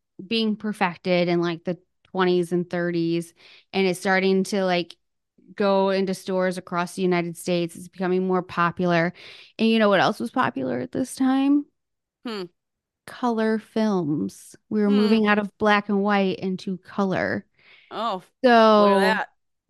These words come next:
Speaker 1: the golden
Speaker 2: Spicing it up.
Speaker 1: age. Yes, the golden age of Hollywood. So actresses like Ginger Rogers and Bet-, Betty Davis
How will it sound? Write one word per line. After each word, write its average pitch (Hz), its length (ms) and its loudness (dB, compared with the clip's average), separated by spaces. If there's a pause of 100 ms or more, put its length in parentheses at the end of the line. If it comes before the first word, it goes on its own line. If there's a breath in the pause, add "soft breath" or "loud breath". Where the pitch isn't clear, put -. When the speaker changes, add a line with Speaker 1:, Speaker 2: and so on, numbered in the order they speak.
Speaker 1:
the 233 100 4
golden 233 460 2
Speaker 2:
Spicing 247 160 0
it 240 80 0
up. 208 220 0
Speaker 1:
age. 202 280 -20 (360)
Yes, 247 440 0
the 262 120 -4
golden 269 280 4
age 294 160 0
of 269 60 -4
Hollywood. 294 1000 0
So 240 500 -2 (100)
actresses 233 680 -6
like 202 240 0
Ginger 226 380 0
Rogers 214 560 0
and 180 160 -2
Bet-, 190 300 -2
Betty 202 200 -2
Davis 196 640 -2